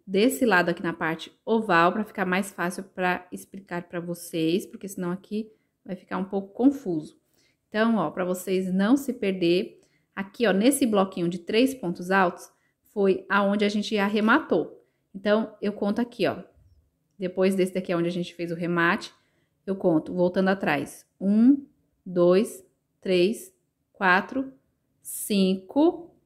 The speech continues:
vai ser aqui, ó, nesse espacinho de duas correntinhas que eu vou prender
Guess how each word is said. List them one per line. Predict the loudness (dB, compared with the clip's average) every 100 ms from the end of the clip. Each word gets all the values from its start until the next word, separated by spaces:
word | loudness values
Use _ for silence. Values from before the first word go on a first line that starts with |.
| _
vai | -2 -2
ser | 0 -2
aqui, | -2 -2
ó, | -2
nesse | 0 -2 -6
espacinho | -8 -8 -8 -6 -2 0
de | 0
duas | 0 0 0
correntinhas | -2 -2 -2 -4 -6 -6
que |
eu | -4
vou | -4
prender | -4 -2 2 2 0